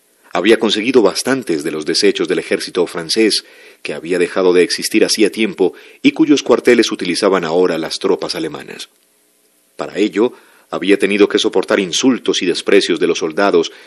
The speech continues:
pero al final consiguió su propósito. Lo peor era que tenía que hacer malabarismos para estirar la comida y para repartirla equitativamente.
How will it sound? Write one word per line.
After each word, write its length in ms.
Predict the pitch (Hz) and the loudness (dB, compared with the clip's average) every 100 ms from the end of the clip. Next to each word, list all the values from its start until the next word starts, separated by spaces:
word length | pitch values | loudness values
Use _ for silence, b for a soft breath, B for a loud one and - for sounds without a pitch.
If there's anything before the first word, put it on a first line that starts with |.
| B | B
pero 160 | 131 135 | 4 6
al 80 | |
final 300 | 123 117 139 | 4 0 -2
consiguió 500 | 135 107 90 85 95 | 0 -2 -2 0 0
su 160 | 85 - | 0 -4
propósito. 640 | 92 - - - - - _ _ _ _ _ _ _ _ _ _ - | -6 -8 -10 -10 -18 -20 _ _ _ _ _ _ _ _ _ _ 2
Lo 180 | 117 113 | 4 4
peor 380 | 143 156 87 b b b b | 4 4 2 b b b b
era 160 | 156 170 | 2 4
que 100 | 160 | 2
tenía 320 | 123 135 151 | 0 -2 -6
que 120 | - | 0
hacer 260 | 123 - 117 | 0 2 2
malabarismos 720 | 113 101 90 80 135 95 85 | 2 2 2 2 -2 -2 -6
para 460 | 90 82 82 76 - | -6 -4 -6 -8 -8
estirar 540 | 113 - - 90 101 101 | -4 -4 -4 -2 0 0
la 120 | 90 | -2
comida 420 | 87 98 107 95 B B | -2 -2 2 2 B B
y 120 | - 117 | -2 2
para 220 | 107 110 | 4 4
repartirla 600 | 117 - 101 - 165 131 | 4 2 0 0 0 0
equitativamente. 880 | - - 185 127 104 135 120 - | -2 -4 -4 0 -2 -4 -10 -14